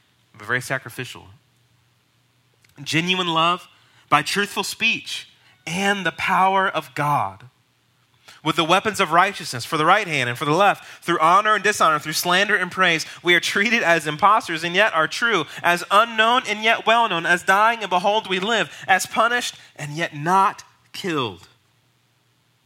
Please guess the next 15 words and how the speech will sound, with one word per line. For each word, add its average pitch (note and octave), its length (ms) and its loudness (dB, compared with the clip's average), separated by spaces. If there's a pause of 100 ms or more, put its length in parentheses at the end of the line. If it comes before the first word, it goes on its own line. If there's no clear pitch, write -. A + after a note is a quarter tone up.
(140)
as - 80 -8
sorrowful D3+ 540 0
and C3+ 80 -6
yet B2+ 120 -4
always C3 380 -6
rejoicing, G#2 480 -14
as B2+ 160 -10
poor D#3+ 460 -4 (180)
yet C3+ 160 -6
making C3 360 -8
many D3 240 -4
rich, A2 280 -10 (160)
as B2 160 -12
having B2+ 560 -8
nothing A#2+ 460 -8